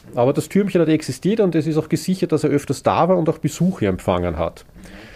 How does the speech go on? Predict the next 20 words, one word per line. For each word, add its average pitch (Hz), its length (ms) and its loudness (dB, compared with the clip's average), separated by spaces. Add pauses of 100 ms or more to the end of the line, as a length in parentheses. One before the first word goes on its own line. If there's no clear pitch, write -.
(420)
Also 107 160 0
da 110 100 0
gibt's 127 240 -6
Reiseberichte, 147 720 0
die 135 80 -6
den 131 140 -2
Kaiser 156 320 0
besucht 156 480 -6
haben 147 220 2
und 143 140 -4
dann 139 100 2
mit 131 100 -4
ihm 147 120 -2
gemeinsam 131 480 0
den 131 140 -6
Turm 160 220 4
hier 113 120 2
be-, 104 220 -2 (220)
besucht. 107 640 -4
Also 101 360 0